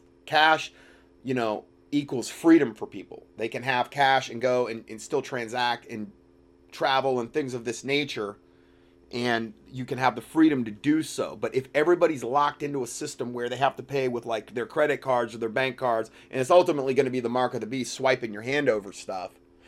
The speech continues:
This is why I, I've been telling my listeners for years to resist that whenever they can, to use cash as much as they can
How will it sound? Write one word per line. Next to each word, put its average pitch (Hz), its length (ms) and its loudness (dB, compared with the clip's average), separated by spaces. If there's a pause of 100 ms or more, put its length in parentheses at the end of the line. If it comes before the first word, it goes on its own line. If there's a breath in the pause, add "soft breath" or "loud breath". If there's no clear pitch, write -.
(120 soft breath)
This 190 180 0
is 208 60 -2
why 165 300 8
I, 135 300 2
I've 127 220 -4
been 120 140 -6
telling 143 260 -2
my 127 100 -2
listeners 127 360 -4
for - 140 -10
years 127 240 -4
to 127 100 -10
resist 117 600 -4
that 110 280 -6 (300 soft breath)
whenever 131 580 2
they 117 220 2
can, 110 460 -14 (280 soft breath)
to 139 140 -8
use 135 240 -2
cash 151 440 4
as 117 140 -14
much 135 240 -2
as 120 80 -10
they 117 120 -2
can 123 360 -6